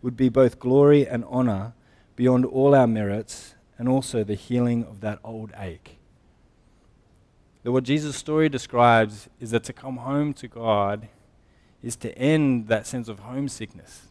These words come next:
the sense that something's missing, the sense that I'm not where I'm supposed to be, and that he is a God who welcomes us home with open arms. I'm gonna pray in a moment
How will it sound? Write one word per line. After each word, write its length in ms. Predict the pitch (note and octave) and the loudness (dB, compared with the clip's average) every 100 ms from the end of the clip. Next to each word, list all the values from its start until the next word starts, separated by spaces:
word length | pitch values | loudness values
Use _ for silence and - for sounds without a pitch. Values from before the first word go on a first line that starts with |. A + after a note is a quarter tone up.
| _ | _
the 80 | A2 | -10
sense 260 | - C#3 | -4 -4
that 140 | C3+ A#2+ | -6 -6
something's 400 | D3 C#3+ B2+ G#2 | -4 0 0 0
missing, 680 | A#2 C3+ - C3 B2+ B2 A2 | -2 -2 -2 -2 -2 -4 -10
the 80 | G#2 | -6
sense 260 | C3 B2+ | -4 -4
that 80 | C3 | -4
I'm 140 | A#2+ A#2 | -4 -2
not 180 | C3 | -4
where 140 | B2+ A#2 | -4 -6
I'm 160 | A2+ | -6
supposed 400 | G#2 - A#2 A2+ | -10 -18 -20 -18
to 80 | G#2 | -16
be, 340 | F#2+ G2+ E2 D#2+ _ _ _ _ _ _ _ _ _ | -10 -10 -10 -16 _ _ _ _ _ _ _ _ _
and 100 | - | -10
that 60 | A#2 | -6
he 120 | C3+ | -2
is 80 | C3+ | -2
a 60 | A#2+ | -4
God 340 | F2+ C3 B2+ | -8 -6 -4
who 140 | A2+ G#2 | -4 -6
welcomes 480 | A2+ A#2+ A#2+ A2 | -6 -6 -8 -12
us 100 | G2 | -14
home 300 | - G#2+ G#2+ | -16 -12 -12
with 100 | G2 | -10
open 260 | G2+ G2+ F#2+ | -12 -12 -12
arms. 520 | F#2 F2 E2 E2 - _ _ _ _ _ _ _ _ _ _ - | -12 -12 -14 -18 -20 _ _ _ _ _ _ _ _ _ _ -4
I'm 120 | D3 | 0
gonna 120 | F3 | 0
pray 320 | C#3 - C#3 | 2 4 6
in 80 | D3+ | 8
a 60 | C3+ | 6
moment 420 | A#2 G#2+ G2 F#2+ | 4 0 -4 -10